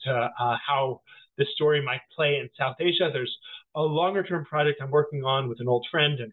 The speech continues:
colleague from grad school, Simon Fuchs, on a transregional history of Islamic movements between the Middle East and South Asia in the twentieth century, uh, which will include Salafis, but will also include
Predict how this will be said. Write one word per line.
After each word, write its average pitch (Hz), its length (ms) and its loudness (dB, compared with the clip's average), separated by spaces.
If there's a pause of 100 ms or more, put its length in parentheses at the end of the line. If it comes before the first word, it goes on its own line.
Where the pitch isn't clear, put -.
colleague 131 300 2
from 123 100 -10
grad 156 300 4
school, 147 240 2 (380)
Simon 120 320 -6
Fuchs, 175 220 6 (420)
on 135 100 0
a 127 40 -4 (300)
transregional 143 640 0
history 120 460 0
of 123 100 -8
Islamic 131 380 2
movements 139 380 0
between 127 240 -2
the 117 40 -6
Middle 139 220 2
East 131 220 4
and 117 160 -10
South 113 200 2
Asia - 220 -2 (300)
in 127 80 -18
the 113 80 -20 (100)
twentieth 117 300 -2
century, 120 400 0 (340)
uh, 123 160 0
which 156 180 0
will 175 140 4
include 214 340 0
Salafis, 156 480 0
but 127 160 -2
will 135 100 0
also 135 340 0
include 120 400 0